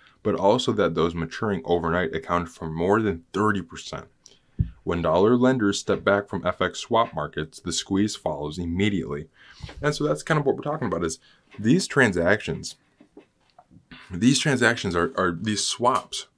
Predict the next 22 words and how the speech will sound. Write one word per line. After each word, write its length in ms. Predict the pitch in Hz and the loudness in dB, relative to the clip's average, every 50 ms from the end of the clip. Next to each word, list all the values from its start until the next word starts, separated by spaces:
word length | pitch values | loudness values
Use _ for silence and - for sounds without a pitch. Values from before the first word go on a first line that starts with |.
| _ _ | _ _
are 140 | - 95 101 | 0 0 0
just 340 | 98 95 101 107 104 101 - | 0 0 0 0 0 2 2
like 160 | 90 95 95 | 0 -2 0
repo, 420 | - 92 107 127 127 - - 73 76 | -2 -2 0 0 -2 -4 -6 -6 -6
essentially. 520 | - - 107 117 123 - - 135 135 - - _ _ _ _ _ _ | -2 -2 -2 -2 -2 -4 -8 -12 -14 -14 -18 _ _ _ _ _ _
International 720 | 104 104 110 110 98 92 92 90 85 - - 95 87 82 80 | 0 0 2 2 2 2 2 2 0 -2 -4 -2 -2 0 0
Eurodollar 680 | 82 85 85 95 98 95 90 85 82 78 78 78 73 | 0 0 6 6 8 8 8 6 4 2 2 2 0
repo. 460 | 73 76 78 78 - - - - - - - | -2 -4 -4 -6 -8 -12 -16 -18 -16 -8 -8
You 100 | 87 82 | -2 0
can 160 | 98 98 95 | 2 2 2
essentially 400 | 87 - - 135 123 - 110 95 | 2 0 0 -2 0 0 0 -2
think 220 | - 98 87 82 | -2 -2 -4 -4
of 100 | 80 78 | -2 0
it 240 | 82 78 - - - | 0 -2 -2 -2 -2
that 220 | 82 82 80 - | -2 -2 -2 0
way. 180 | 85 90 85 71 | 0 0 0 2
You 160 | 76 85 92 | 0 0 2
know, 100 | 82 80 | 2 2
the 120 | - - - | 2 2 0
Federal 240 | 92 80 76 78 | 0 0 2 0
Reserve 340 | 78 85 101 123 123 127 123 | -2 0 2 2 2 2 2
has 300 | - 117 110 101 98 - | 2 0 0 0 -2 -4